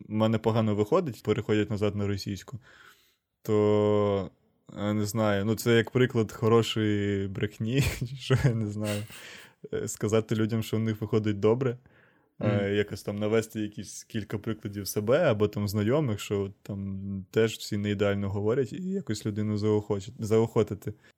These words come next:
Speaker 1: е,
Speaker 2: Так.
Speaker 1: ніж сказати правду, типу, що, блядь, тебе справді хірово виходить. <laughs>
Speaker 2: Старайся краще.
Speaker 1: <laughs> Ну, типу того, так. Ну, бо є люди, які і так роблять.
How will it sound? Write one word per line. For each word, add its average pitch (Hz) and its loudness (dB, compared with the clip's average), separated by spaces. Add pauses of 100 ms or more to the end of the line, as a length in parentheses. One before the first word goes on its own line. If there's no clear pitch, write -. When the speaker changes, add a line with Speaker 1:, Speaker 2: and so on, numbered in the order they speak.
Speaker 1:
е, 127 -6
Speaker 2:
Так. 101 -2
Speaker 1:
ніж 104 -2 (100)
сказати 104 0
правду, 113 2
типу, 98 -12
що, 101 -12
блядь, 98 -8
тебе 120 -10
справді 104 -2
хірово 101 -4
виходить. 113 0 (340)
<laughs> - 4 (2500)
Speaker 2:
Старайся 131 2
краще. 107 -4 (340)
Speaker 1:
<laughs> 113 4
Ну, 151 8
типу 147 2
того, 113 6
так. 98 -2
Ну, 117 0
бо 113 2
є 147 4
люди, 151 2
які 135 2
і 131 2
так 107 0
роблять. 104 -8